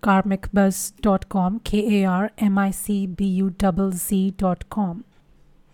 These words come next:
And I'll also leave the links in the description if you wish to read these concepts. With these podcasts and my blogs, I endeavor to pass on the spiritual knowledge that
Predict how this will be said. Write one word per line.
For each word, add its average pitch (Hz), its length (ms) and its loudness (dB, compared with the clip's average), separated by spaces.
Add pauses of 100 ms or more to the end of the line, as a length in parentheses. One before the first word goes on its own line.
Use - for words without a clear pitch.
And 214 140 0
I'll 214 80 0
also 240 340 0
leave 214 480 2
the 214 100 -2
links 196 560 -2
in 208 120 0
the 190 80 0
description 190 800 -6 (400)
if 220 180 -8
you 208 100 2
wish 196 280 0
to 196 420 2 (220)
read 214 480 0
these 190 320 -2
concepts. - 840 -8 (400)
With 220 180 2
these 262 260 4
podcasts 226 720 2
and 208 140 0
my 190 160 0
blogs, 185 600 0
I 208 120 0
endeavor 202 680 0 (420)
to 226 80 -6
pass 277 360 2
on 349 100 -2
the 330 80 0
spiritual 262 500 -2
knowledge 208 760 0
that 220 200 -4